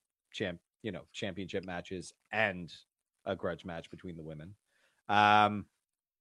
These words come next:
I, and, and champ champs are huge, right? Like, Daniel Cormier just retired outside of the wrestling world. I think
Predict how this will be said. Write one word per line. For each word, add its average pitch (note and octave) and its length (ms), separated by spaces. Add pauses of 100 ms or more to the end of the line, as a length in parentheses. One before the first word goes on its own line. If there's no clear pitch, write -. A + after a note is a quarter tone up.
(180)
I, D#3 160 (200)
and, D#3 260
and E3 80
champ G3 220
champs G3 240
are G3 60
huge, - 520
right? D#3+ 240 (180)
Like, A#2+ 220
Daniel C#3+ 260
Cormier C#3 320
just C3 200
retired B2+ 500 (1400)
outside B2 600
of A#2 140
the C3 80
wrestling A#2+ 380
world. A#2+ 460 (480)
I C#3 100
think C#3 340